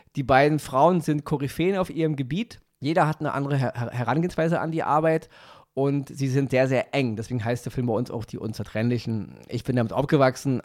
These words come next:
Original Dead Ringers. Ähm, und einer dieser, äh, dieser Frauen, wie auch in dem Film damals, verliebt sich. Und daraufhin geht diese Beziehung,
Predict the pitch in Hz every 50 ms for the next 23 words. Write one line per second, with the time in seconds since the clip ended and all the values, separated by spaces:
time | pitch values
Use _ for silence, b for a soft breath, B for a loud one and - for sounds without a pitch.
0 | _ _ - 127 123 117 110 113 107 113 117 104 - 110 110 - 113 107 104 104
1 | 92 92 - - - B B B B B B B B B - 117 131 139 143 147
2 | 143 147 139 - - 139 147 156 160 160 - - - - - 175 208 214 196 196
3 | 185 202 185 185 165 165 131 160 165 165 160 156 160 165 156 170 156 - - -
4 | 135 139 151 160 165 147 143 135 110 139 147 143 143 135 - - 156 156 160 156
5 | 151 151 147 147 139 - b b b b b b - 147 135 135 160 170 170 -
6 | - 120 117 135 156 - - - b b b b b b - 127 120 139 131 135
7 | 143 147 143 - 143 147 123 135 143 - - 135 131 127 113 127 - - - -
8 | 143 147 147 147 143 139 143 139 139 135 123